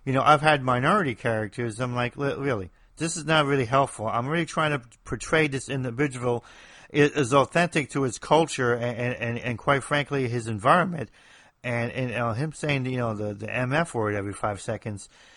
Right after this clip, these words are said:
it, it, to me, it borders on, on just racial bias. You know, because it,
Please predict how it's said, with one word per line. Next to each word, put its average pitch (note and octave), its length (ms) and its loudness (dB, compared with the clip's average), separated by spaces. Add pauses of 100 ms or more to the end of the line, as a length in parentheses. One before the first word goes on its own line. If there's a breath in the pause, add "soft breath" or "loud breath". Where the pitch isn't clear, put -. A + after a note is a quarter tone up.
(120)
it, C3+ 200 -4
it, D3 180 -2
to C#3+ 80 -4
me, D3 160 2
it A2+ 80 -2
borders B2+ 380 2
on, A#2 200 2
on G#2+ 220 -4
just G#2+ 220 -8
racial A2 360 -4
bias. G2 560 -2 (480 soft breath)
You A2 80 -6
know, A#2+ 120 0
because A#2 260 -2
it, A#2+ 220 -4